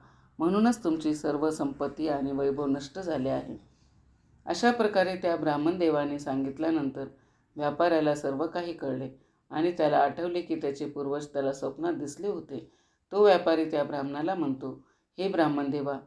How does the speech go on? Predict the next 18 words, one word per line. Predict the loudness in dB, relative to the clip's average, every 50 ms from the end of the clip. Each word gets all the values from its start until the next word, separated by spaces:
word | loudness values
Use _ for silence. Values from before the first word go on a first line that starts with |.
| _ _ -16
तू | -14 -10 -6
खरे | -4 0 0 0
बोलत | 0 -2 -2 -2 -2 -4 -2
आहेस. | -4 -4 -4 -4 -6 -8 -10 _ _ _ _ _ _ _ _ -8
आमचे | -4 0 0 0 2 2 0
पूर्वज | 2 2 2 4 4 4 4 4
आम्हाला | 4 4 4 2 0 0 0 0
स्वप्नात | 0 0 -4 -4 -4 -2 -4 -4 -4 -4
नक्कीच | -6 -8 -8 -4 0 2 2 2 2
दिसले, | -2 -4 -2 -4 -2 -2 -2 -2 -4 -12 _ _ _ _ _ _ _ _ _ _ 0
पण | 0 0 0 2 4
त्यांनी | 4 6 8 8 6 6
दिलेले | 4 2 -2 -2 0 -2 -2
संकेत | -2 -2 -2 -2 0 0 -2 -2 -2
आम्हाला | -2 -2 -2 -2 -4 -2 -2 -2 -2
समजू | -2 -2 -2 -2 -2 -4
शकले | -4 -2 -4 -4 -2 -2 -2
नाहीत. | -2 -2 -2 -4 -6